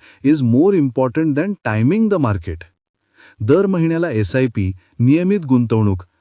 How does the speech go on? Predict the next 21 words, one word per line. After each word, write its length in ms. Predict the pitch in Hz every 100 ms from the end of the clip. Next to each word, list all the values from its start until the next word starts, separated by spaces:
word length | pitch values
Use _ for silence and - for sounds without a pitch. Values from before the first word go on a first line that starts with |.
| _ -
आणि 180 | 131
धीर 420 | 143 95 139 139 87 85 _ _
हेच 300 | - 156 208 -
यशाचं 460 | 123 107 147 214
रहस्य 440 | 180 104 90 87 90
आहे. 340 | 82 90 - _ _ _ _ _ _ -
की 180 | 175 196
टेकअवेज 520 | 143 117 104 95 92 87 - -
म्हणजे 280 | 120 135 190
सारांश. 640 | - 101 98 101 87 - - _ _ _ _ _
एक, 220 | 127 170 - _ _ _ _ 107
ज्या 200 | 101 151
व्यवसायाला 540 | 175 160 151 170 165 170
तुम्ही 180 | 160 165
समजता, 600 | 175 113 110 127 - 156 196 _ _ _ -
त्यात 180 | 143 180
गुंतवा. 420 | 143 110 87 90 85 - _ _ _ _ -
दोन, 320 | 101 117 165 - _ _
स्वतः 600 | - - 110 101 123 165
रिसर्च 420 | 165 117 - 107 -
करा, 240 | 95 87